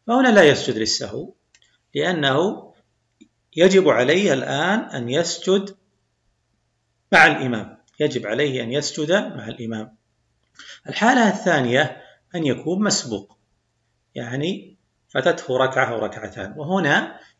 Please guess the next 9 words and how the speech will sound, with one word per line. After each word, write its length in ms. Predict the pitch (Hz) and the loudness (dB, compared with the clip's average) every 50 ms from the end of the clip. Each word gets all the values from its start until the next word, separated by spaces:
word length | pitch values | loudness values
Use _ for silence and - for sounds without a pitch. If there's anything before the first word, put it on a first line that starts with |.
| _ - | _ -2
يسجد 400 | 196 180 185 - - 143 - 117 | 0 0 0 -2 -2 -4 -2 -2
للسهو 640 | 113 202 - - - 139 131 131 156 190 220 - - - _ _ _ _ _ _ _ | -2 -2 -2 -4 -4 -4 -4 -4 -4 -6 -6 -8 -10 -16 _ _ _ _ _ _ _
بعد 280 | 139 156 139 127 120 123 | -4 -2 -2 -2 -2 -4
قضاء 720 | - - 113 104 107 120 135 156 170 190 185 - - 156 | -4 -4 -8 -8 -6 -2 -2 0 -2 -2 -4 -8 -12 -12
ما 180 | 131 113 107 95 | -10 -10 -10 -10
فاته. 480 | - 101 98 98 92 - - 107 - _ _ _ _ _ _ _ _ _ _ _ _ _ _ _ | -12 -14 -16 -16 -16 -16 -18 -18 -18 _ _ _ _ _ _ _ _ _ _ _ _ _ _ _
لعل 320 | 160 135 120 123 117 113 | -6 -4 -2 -2 -2 -4
هذه 260 | 110 107 110 107 104 101 | -4 -6 -6 -8 -8 -10
المسألة 680 | 104 113 123 120 - 139 131 139 151 143 135 - - | -10 -8 -8 -8 -6 -6 -4 -4 -4 -4 -6 -10 -18